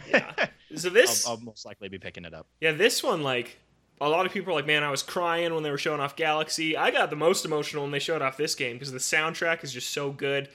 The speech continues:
Speaker 1: and I've just played this game so dang much since it came out. So, yeah, this is my most excited announcement, excited to see what the new content is since we really have no idea. I hope it's substantial,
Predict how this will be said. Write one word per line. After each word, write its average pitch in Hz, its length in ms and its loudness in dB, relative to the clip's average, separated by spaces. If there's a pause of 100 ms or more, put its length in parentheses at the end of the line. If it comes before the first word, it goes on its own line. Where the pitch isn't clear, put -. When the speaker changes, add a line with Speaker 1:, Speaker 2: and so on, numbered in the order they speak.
(180)
Speaker 1:
and - 80 -8
I've 135 60 -4
just - 160 -8
played 151 360 -2
this 131 120 -8
game 120 220 -12
so 220 640 -2
dang 190 420 -6
much 160 520 -2 (180)
since 147 240 -6
it 120 80 -8
came 123 240 -8
out. 120 320 -8
So, 120 260 -8 (460)
yeah, 131 200 6
this 131 280 -2
is - 400 -2 (240)
my 147 160 2
most 143 260 -2
excited 139 520 -4 (120)
announcement, 143 580 -4
excited 139 600 -2
to 147 100 -6
see 151 300 -2
what 139 260 -2
the 170 60 0
new 151 180 -4
content 135 540 -6
is 117 160 -6
since 117 200 -10
we 127 80 -10
really 127 380 -6 (280)
have 127 180 0
no 120 160 -6
idea. 127 280 -4
I 123 60 0
hope 190 180 2
it's 208 140 -2
substantial, 143 680 -4